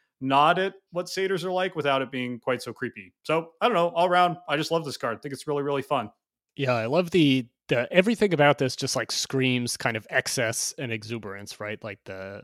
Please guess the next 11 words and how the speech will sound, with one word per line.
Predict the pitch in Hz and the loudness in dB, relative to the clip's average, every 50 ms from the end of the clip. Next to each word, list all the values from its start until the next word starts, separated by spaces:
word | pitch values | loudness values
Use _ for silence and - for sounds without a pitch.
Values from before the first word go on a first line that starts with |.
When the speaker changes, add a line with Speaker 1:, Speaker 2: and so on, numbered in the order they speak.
| - _ | -18 _
Speaker 2:
the | - 104 | -14 -8
haste, | 107 - 139 139 131 - - - - | -2 0 0 0 0 -2 -6 -8 -6
giving | - 139 123 123 | -4 -4 -4 -4
your | 113 110 | -4 -4
whole | 110 120 123 123 123 117 117 117 117 110 _ _ _ _ _ _ _ - | -4 -2 0 0 0 0 0 -2 -4 -8 _ _ _ _ _ _ _ -12
squad | - - - - 139 123 123 123 120 | -10 -8 -4 0 4 4 4 4 2
of | 117 104 | 0 -4
satyrs | - - 120 110 110 113 110 - - | -4 -4 -4 -4 -4 -6 -8 -8 -8
haste, | 113 107 104 101 - - - _ - | -8 -8 -8 -8 -10 -12 -12 _ -10
the, | 101 95 92 92 95 101 107 _ | -10 -8 -8 -8 -8 -8 -10 _
the | - 107 | -10 -12